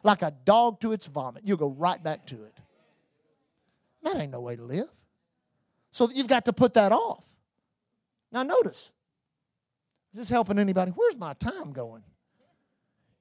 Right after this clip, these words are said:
You're gonna have to put it off. Everybody say, "Put it off." Concerning the former conversation, the old man, which is corrupt, corrupt according to the deceitful lust.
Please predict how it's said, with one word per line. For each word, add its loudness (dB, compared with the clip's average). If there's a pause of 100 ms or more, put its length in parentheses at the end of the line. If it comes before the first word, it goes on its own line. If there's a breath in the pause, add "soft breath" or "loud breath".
(200)
You're -4
gonna 2
have 0
to 4
put 6
it 8
off. 6
Everybody 6
say, 4
"Put 2
it 6
off." 4 (1300 soft breath)
Concerning 4
the 6
former 4
conversation, 2
the 0
old 6
man, 4
which 0
is -4
corrupt, 4 (300)
corrupt 6 (200 soft breath)
according 4
to 4
the 0
deceitful 4
lust. 4